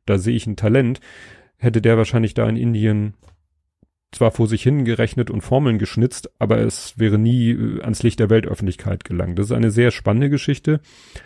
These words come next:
Was ich nicht wusste, also ich kannte diese siebzehn neunundzwanzig, die Taxizahl, aber nicht die,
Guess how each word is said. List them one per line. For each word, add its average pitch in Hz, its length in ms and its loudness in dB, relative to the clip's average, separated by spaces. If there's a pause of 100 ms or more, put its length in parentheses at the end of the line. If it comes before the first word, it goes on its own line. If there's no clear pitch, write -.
(260)
Was - 160 0
ich 110 140 0
nicht 170 280 2
wusste, 123 460 0 (340)
also 101 160 4
ich 98 80 -2
kannte 117 220 2
diese 104 240 2
siebzehn 113 320 -2
neunundzwanzig, 101 640 -2
die 101 120 -6
Taxizahl, 151 720 0 (720)
aber 123 180 4
nicht 131 220 0
die, 123 80 0